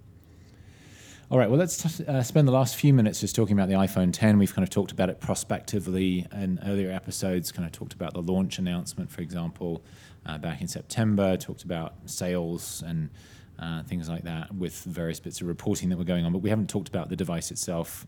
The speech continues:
um, reviews for the device, and we haven't talked about our own experiences with it. And since I've had one since last Friday, Aaron's had his since Tuesday, um, I th-, we thought it would be worth kind of talking about sharing our own experiences, sort of hands-on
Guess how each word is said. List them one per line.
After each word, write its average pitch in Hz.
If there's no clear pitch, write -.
um, 78
reviews 92
for -
the 87
device, 82
and 95
we 90
haven't 87
talked 80
about 85
our 82
own 87
experiences 90
with 82
it. 82
And 87
since 90
I've 101
had 98
one 90
since 87
last 92
Friday, 90
Aaron's 92
had 87
his 90
since -
Tuesday, 90
um, 87
I 95
th-, -
we 104
thought 85
it 87
would 90
be 82
worth 82
kind 92
of 85
talking 117
about 85
sharing 90
our 87
own 87
experiences, 85
sort -
of 76
hands-on 85